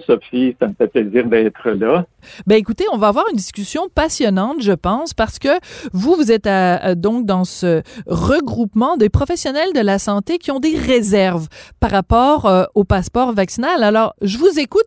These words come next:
Speaker 2: essayez de me convaincre, docteur Béliveau, parce que moi, je suis pour le passeport vaccinal. On n'est pas obligé d'être d'accord.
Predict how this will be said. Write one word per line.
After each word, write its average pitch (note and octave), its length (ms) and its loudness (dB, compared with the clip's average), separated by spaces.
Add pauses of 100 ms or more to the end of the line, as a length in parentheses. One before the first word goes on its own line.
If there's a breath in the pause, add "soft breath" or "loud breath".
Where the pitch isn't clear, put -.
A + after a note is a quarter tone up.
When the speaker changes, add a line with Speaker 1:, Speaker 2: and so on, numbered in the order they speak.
Speaker 2:
essayez F#4+ 300 0 (220)
de B3+ 60 2
me A#3 40 4
convaincre, A3 540 -2
docteur F#3+ 320 0
Béliveau, F#3+ 400 2
parce A3+ 180 -2
que F#4+ 60 0
moi, G4+ 180 -2
je - 60 -4
suis G4+ 100 4
pour A4 340 4
le D#4+ 60 2
passeport D4 440 2
vaccinal. A#3 600 0 (380 loud breath)
On F#3+ 100 2
n'est G3 80 4
pas - 220 2
obligé C#4+ 360 2
d'être A3+ 200 0
d'accord. C#4 400 0